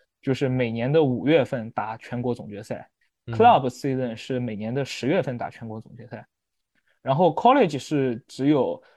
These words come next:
Speaker 1: 呃，就是单性别的，只有 men 和，呃，women 的。然后，
Speaker 2: 嗯。
Speaker 1: 然后它分为D one和D three。然后就是了解N C A A的人应该知道，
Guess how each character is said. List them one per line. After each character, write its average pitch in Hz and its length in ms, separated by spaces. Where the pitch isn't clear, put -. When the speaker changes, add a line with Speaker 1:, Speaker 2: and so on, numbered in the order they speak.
Speaker 1:
呃， 120 540
就 135 100
是 127 80
单 156 200
性 151 160
别 76 160
的， 78 120
只 135 140
有 143 240
men 131 240
和， 113 120
呃， 123 180
women 123 320
的。 - 180
然 120 200
后， 127 520
Speaker 2:
嗯。 - 60
Speaker 1:
然 143 160
后 160 100
它 170 220
分 175 220
为 131 160
D 156 180
one 143 160
和 120 140
D 135 160
three。 - 340
然 139 220
后 175 280
就 196 140
是 196 220
了 143 320
解 120 480
N 208 160
C 247 160
A 254 220
A 302 40
的 269 100
人 123 140
应 120 140
该 120 100
知 117 180
道， - 280